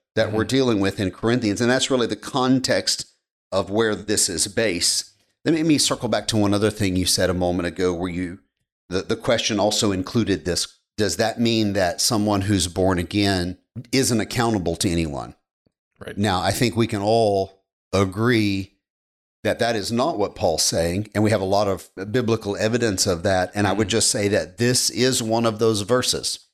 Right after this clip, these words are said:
Speaker 1: in the Bible. I, again, let me read it, and you'll, you hear, hear what the verse says.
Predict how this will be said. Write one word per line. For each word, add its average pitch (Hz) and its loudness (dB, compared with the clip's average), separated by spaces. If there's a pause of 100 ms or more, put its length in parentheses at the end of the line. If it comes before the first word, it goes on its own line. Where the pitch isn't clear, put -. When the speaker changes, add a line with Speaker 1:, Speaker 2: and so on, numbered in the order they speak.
(260)
Speaker 1:
in 110 0
the 101 -2
Bible. 90 -4 (920)
I, 87 -2
again, 98 -2
let 101 0
me 101 0
read 113 0
it, 104 2
and 104 -2
you'll, 110 2
you 113 -4
hear, 120 0
hear 131 -2
what 123 0
the 120 0
verse 101 0
says. 104 0